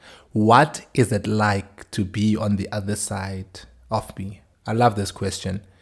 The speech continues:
because it actually helps you borrow from the other side of the people. How do they really experience you? And when you ask this question, do it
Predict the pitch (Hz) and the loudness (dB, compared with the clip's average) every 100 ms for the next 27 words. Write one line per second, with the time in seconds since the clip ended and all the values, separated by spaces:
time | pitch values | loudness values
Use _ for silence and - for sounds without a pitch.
0 | - - - 117 127 - 151 151 165 151 | -20 -18 0 4 4 4 2 2 2 2
1 | - - - 135 131 - 120 110 - 110 | -2 -12 0 2 2 0 0 0 0 0
2 | 107 113 107 104 - 110 104 107 123 120 | 2 4 2 0 -2 0 0 0 0 0
3 | 117 127 117 110 104 98 - 104 131 123 | 0 0 0 -2 -2 -6 -4 -2 -2 0
4 | 110 104 - 170 160 139 110 110 104 107 | 0 -2 2 6 6 4 2 2 4 4
5 | 113 101 - - - 110 98 95 - 95 | 2 0 -4 -6 -2 0 0 -2 -4 -8
6 | - - - - - - - - - 127 | -8 -16 -20 -20 -20 -20 -16 -6 2 8
7 | 202 202 170 170 135 - - 135 - 117 | 8 8 6 4 0 0 0 2 2 2
8 | 113 156 160 | 4 4 4